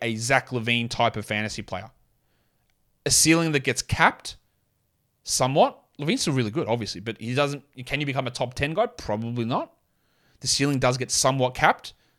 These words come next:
but multiple runs as a top forty, maybe even a top thirty go in there is possible. Twenty-four points, four threes,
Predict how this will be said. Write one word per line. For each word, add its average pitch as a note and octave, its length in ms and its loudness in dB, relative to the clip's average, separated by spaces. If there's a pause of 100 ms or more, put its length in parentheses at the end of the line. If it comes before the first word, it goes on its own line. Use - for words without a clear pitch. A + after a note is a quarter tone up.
(120)
but C#3+ 200 0
multiple D3 440 2
runs C3+ 360 2
as B2 120 -4
a A2+ 60 -6
top C3 220 -6
forty, B2+ 640 0 (240)
maybe B2 300 4
even B2 200 2
a A#2 40 0
top A#2+ 220 -4
thirty B2 320 2
go A#2+ 160 2
in A#2 120 -2
there A3 180 -2 (160)
is C3+ 160 -4
possible. B2+ 480 0 (420)
Twenty-four D3+ 400 2
points, C#3 300 0
four C3 240 0
threes, B2+ 500 0